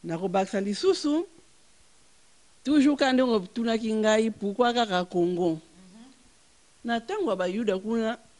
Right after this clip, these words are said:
na Jérusalem na bango, Jérusalem wana ezalaki mpe entouré na, na mwa ba, ba village, village boye, neuf.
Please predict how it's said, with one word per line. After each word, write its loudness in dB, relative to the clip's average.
na -8
Jérusalem -4
na -6
bango, -8
Jérusalem 0
wana 2
ezalaki 0
mpe 2
entouré 2
na, -4
na -2
mwa 2
ba, -2
ba -6
village, -2
village -6
boye, -14
neuf. -10